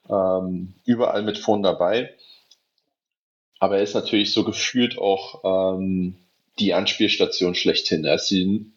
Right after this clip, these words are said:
der Nummer eins und der Nummer zwei Receiver in einem, ähm, weil danach kommt erstmal ganz lange nix. Äh, es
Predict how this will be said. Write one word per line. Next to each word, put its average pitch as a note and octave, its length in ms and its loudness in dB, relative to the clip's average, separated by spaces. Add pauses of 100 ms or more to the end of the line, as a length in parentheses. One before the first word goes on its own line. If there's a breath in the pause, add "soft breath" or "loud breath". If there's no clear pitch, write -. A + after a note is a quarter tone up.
der G2+ 220 0
Nummer G2+ 240 0
eins A2 240 -2
und B2 180 0
der A2 80 4
Nummer F#2+ 280 0
zwei G2+ 300 0
Receiver G2+ 480 0
in E2 100 -2
einem, A2 420 0 (720 loud breath)
ähm, F#2+ 680 -2
weil F2+ 260 0
danach F#2 640 -2
kommt C3 420 -2
erstmal A2 440 0
ganz B2+ 540 -2
lange G#2 320 0
nix. - 520 -2 (540 loud breath)
Äh, G2 440 0
es - 680 -4